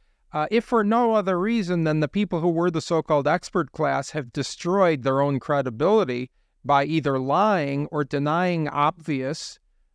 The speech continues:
uh, facts or being illogical. It just doesn't even pass common sense. But here we have a social, uh, a social really division that has been, that has been created. I,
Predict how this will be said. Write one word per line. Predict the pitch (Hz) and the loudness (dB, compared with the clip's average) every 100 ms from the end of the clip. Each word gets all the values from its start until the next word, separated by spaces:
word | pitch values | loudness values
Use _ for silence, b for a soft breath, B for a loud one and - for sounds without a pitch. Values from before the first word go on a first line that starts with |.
| - | -8
uh, | 143 | -6
facts | - 196 202 156 156 - - - | -2 2 4 4 2 -4 -14 -4
or | 151 143 | -2 0
being | 127 180 160 | 0 0 0
illogical. | 160 151 131 156 185 160 - 131 | 0 0 0 0 -2 -2 -2 -2
It | 131 | 0
just | 151 - | -4 0
doesn't | 160 139 | 0 2
even | 143 131 135 | -2 -2 -4
pass | 151 143 135 | -2 -2 -2
common | - 156 143 131 | -4 -2 0 -2
sense. | - 180 151 | 0 0 0
But | - 156 | -2 -4
here | 170 359 | 0 0
we | 339 311 | 2 2
have | 214 170 | 2 2
a | 147 | 0
social, | - 196 196 196 - 180 165 151 _ _ _ _ _ _ - | -2 0 0 0 0 0 0 -4 _ _ _ _ _ _ -4
uh, | 160 151 143 139 - | 0 2 2 0 0
a | 165 | -2
social | - - 202 240 - 196 160 147 139 - - | 0 -2 0 0 -2 0 0 0 -2 -6 -2
really | 156 170 160 151 147 139 139 135 | 0 2 0 0 0 -4 -6 -6
division | 151 131 170 165 143 120 113 _ | -6 0 2 2 0 -4 -8 _
that | 165 | -4
has | 151 131 | -2 -4
been, | 113 180 | -2 -4
that | 147 175 | 0 0
has | 175 127 | 0 -2
been | 143 240 208 | 0 0 0
created. | - 156 156 160 139 120 131 | -2 -4 -2 -2 -2 -4 -2
I, | 160 | -2